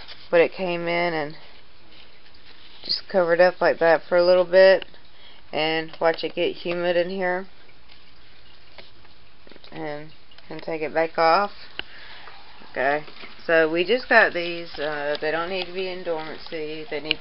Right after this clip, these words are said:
plenty of light, six to eight hours or more. And, um, once you get them, you wanna wait about two or three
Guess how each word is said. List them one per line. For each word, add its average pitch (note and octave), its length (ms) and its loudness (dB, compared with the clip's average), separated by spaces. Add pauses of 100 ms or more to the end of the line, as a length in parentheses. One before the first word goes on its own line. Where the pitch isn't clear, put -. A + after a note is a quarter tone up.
plenty G3+ 240 -6
of F#3 120 -8
light, F3+ 500 0 (100)
six F#3 280 -2
to - 40 0
eight F3 220 4
hours F3+ 640 2 (440)
or E3+ 120 -2
more. F#3 560 4 (640)
And, D#3+ 680 -6 (120)
um, E3 560 2 (3500)
once G#3 360 0
you A3 140 -6
get G3+ 280 0
them, E3+ 200 -2
you F3 140 -4
wanna G3 240 -2
wait E3+ 180 2
about C#3+ 300 0 (100)
two E3+ 140 -4
or D#3 80 -2
three D#3+ 640 -6